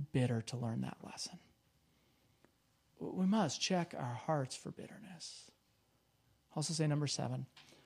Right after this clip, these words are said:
we must check our hearts for lust. We must check our hearts for lust. So many of the problems of the kingdom of Judah can be traced back to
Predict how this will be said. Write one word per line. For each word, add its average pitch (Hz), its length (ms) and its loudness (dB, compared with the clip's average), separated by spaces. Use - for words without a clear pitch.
we 165 200 4
must 170 640 6
check - 460 2
our 117 140 -2
hearts 135 340 -2
for - 220 -4
lust. - 580 -4
We 170 80 2
must 170 500 6
check 147 380 4
our 127 220 -4
hearts 135 260 0
for - 160 -6
lust. 131 500 0
So 196 680 12
many 185 640 8
of 156 480 6
the - 80 -4
problems 147 720 6
of 139 440 4
the 143 100 0
kingdom 147 540 4
of 143 100 -2
Judah 175 400 4
can 143 140 0
be 160 200 6
traced 151 580 4
back 131 340 0
to 160 280 -4